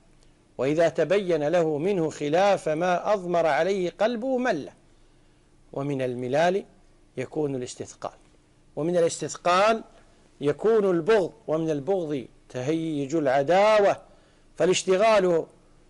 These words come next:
هذا بمن نعته للعاقل حمق. وهذا كلام نفيس يدلنا على أهمية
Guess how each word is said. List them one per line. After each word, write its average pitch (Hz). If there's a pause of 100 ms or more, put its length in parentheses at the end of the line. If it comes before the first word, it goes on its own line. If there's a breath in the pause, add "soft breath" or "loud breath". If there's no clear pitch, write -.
(160)
هذا 196
بمن 175
نعته 151
للعاقل 135
حمق. 113 (1500)
وهذا 127
كلام 147
نفيس 180 (420)
يدلنا 175
على 156
أهمية 156